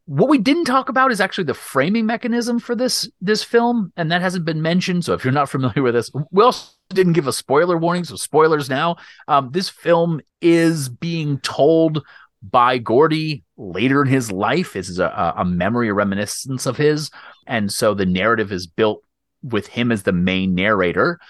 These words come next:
Uh, so this is a point of, it is from Gordy's, Wil Wheaton's character's point of view.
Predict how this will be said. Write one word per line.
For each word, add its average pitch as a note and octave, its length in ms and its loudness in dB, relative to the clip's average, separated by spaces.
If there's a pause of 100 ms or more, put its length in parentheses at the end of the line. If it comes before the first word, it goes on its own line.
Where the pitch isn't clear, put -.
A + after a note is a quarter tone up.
(280)
Uh, E2 320 0
so F#2+ 260 -2
this F#2+ 280 -4
is F#2+ 360 -2
a F2 460 -6 (280)
point B2 320 0
of, F#2+ 200 -2
it C3 120 -2
is E3 180 4
from C3 240 0
Gordy's, G#2+ 340 0 (100)
Wil B2+ 160 0
Wheaton's G2+ 220 -4
character's F2 420 -10
point D2 220 -6
of - 60 -12
view. - 200 -12